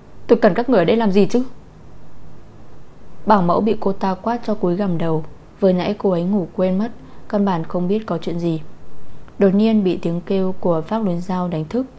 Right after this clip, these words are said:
sau đó thì thấy Phác Luyến Giao ôm đứa bé rồi. "Anh An, mau đưa con cho anh." Nam Cung Thiên Ân thấy Bạch Cảnh An sốt ruột điên rồi, vội giơ tay ra với cô ta: "Em đã nói là con không sao,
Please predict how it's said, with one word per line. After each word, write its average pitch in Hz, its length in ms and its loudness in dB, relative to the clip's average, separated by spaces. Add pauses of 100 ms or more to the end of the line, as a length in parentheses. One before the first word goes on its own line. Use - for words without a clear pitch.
(320)
sau 240 180 -2
đó 202 200 2
thì 208 120 4
thấy 170 380 0
Phác 240 240 -4
Luyến 165 140 0
Giao 180 360 -2
ôm 175 180 0
đứa 170 100 -2
bé 156 220 -2
rồi. 170 260 0 (1500)
"Anh 180 180 0
An, 180 140 -2 (640)
mau 180 120 6
đưa 170 100 2
con 170 200 0
cho 170 140 -4
anh." 175 100 -4 (760)
Nam 220 220 4
Cung 220 160 4
Thiên 208 160 4
Ân 196 180 2
thấy 165 160 -2
Bạch 190 160 2
Cảnh 202 180 2
An 180 180 -2
sốt 220 180 -4
ruột 175 200 0
điên 175 240 0
rồi, 160 220 0 (400)
vội 190 200 4
giơ 185 120 2
tay 175 180 0
ra 175 240 -2 (220)
với 151 200 -2
cô 170 120 0
ta: 170 280 -2 (720)
"Em 226 140 8
đã 208 80 4
nói 202 180 4
là 208 60 4
con 214 200 4
không 202 180 6
sao, 202 200 4